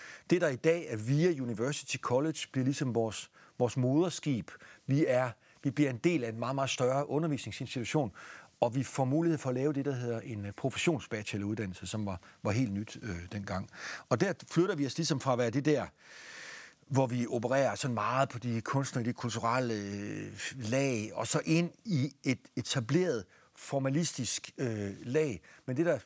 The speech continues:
er lidt sjovt der, det er, at der er så meget, øh, ja, det må ikke lyde forkert, men der er så meget slåskamp, så mange meninger omkring, hvad en professionshøjskole skal være, at det tager efter,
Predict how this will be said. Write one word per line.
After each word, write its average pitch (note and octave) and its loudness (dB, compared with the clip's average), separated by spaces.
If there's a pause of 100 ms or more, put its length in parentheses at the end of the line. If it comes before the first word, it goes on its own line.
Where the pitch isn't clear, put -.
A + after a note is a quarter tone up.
er C3+ 0
lidt D#3+ 0
sjovt F3 2
der, D3+ 0
det C3 -2
er, C#3+ 2
at G#2 -8 (420)
der C#3+ 6
er C#3+ 6
så D#3+ 0
meget, D3+ 2 (800)
øh, A2 -4 (560)
ja, A#2+ -4
det G2+ -2
må B2+ 2
ikke C3 0
lyde B2+ 2
forkert, A#2+ 0
men A2+ -6
der C#3+ 0
er C3 2
så - 2
meget D3 2 (340)
slåskamp, C#3+ -2 (380)
så - 0
mange D3+ 4
meninger D#3+ 2
omkring, C#3+ 0
hvad C#3 0
en A#2+ -10
professionshøjskole B2+ -4
skal A2+ -6
være, C3 2 (440)
at A#2+ 0
det B2+ -2
tager C#3 2 (380)
efter, C3 -6